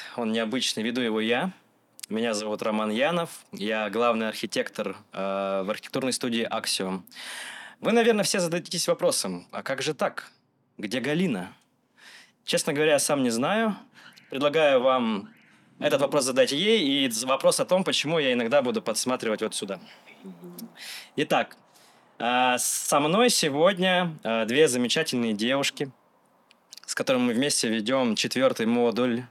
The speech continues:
э, мастерской двадцать три. Это Алиса Козак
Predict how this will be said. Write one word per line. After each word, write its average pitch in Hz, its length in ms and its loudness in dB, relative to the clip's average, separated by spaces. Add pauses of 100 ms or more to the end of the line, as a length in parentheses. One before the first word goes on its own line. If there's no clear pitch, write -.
(140)
э, 104 320 -2
мастерской 113 480 0
двадцать 113 340 0
три. 117 300 -2 (720)
Это 110 760 2 (320)
Алиса 117 420 0
Козак 175 440 0